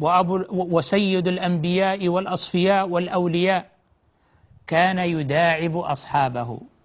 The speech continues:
كان يمازحهم، كان يؤانسهم.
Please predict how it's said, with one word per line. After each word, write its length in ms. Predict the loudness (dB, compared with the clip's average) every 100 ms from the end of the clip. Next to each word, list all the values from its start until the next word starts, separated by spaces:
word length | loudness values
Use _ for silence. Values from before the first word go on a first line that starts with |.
| _
كان 380 | 0 2 2 0
يمازحهم، 1080 | -4 -4 -2 -4 -4 -4 -2 0 0 -2 -6 _ -2
كان 300 | 0 2 -2
يؤانسهم. 880 | -4 -2 -2 -2 -4 -2 -2 -2